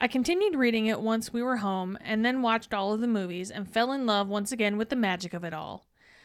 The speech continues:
I found half of a bookend set in the thrift store for a dollar ninety-eight. I found the other half on eBay for twenty-five dollars, and that was the beginning of my avid, serious collecting.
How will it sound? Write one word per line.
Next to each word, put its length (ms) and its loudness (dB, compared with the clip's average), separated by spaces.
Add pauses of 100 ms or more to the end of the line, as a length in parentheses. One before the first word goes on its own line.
(120)
I 80 2
found 280 2
half 260 0
of 160 2
a 60 -2
bookend 420 -2
set 260 -2
in 140 -6
the 80 -4
thrift 300 -6
store 200 -6
for 140 -10
a 80 -8
dollar 260 2
ninety-eight. 680 -2 (280)
I 60 -4
found 260 0
the 60 0
other 220 4
half 260 0
on 120 -2
eBay 380 0
for 200 -14
twenty-five 500 0
dollars, 640 -2
and 120 0
that 200 4
was 140 -4
the 60 -8
beginning 380 0
of 80 -2
my 240 -6
avid, 380 -2
serious 480 -6
collecting. 580 -8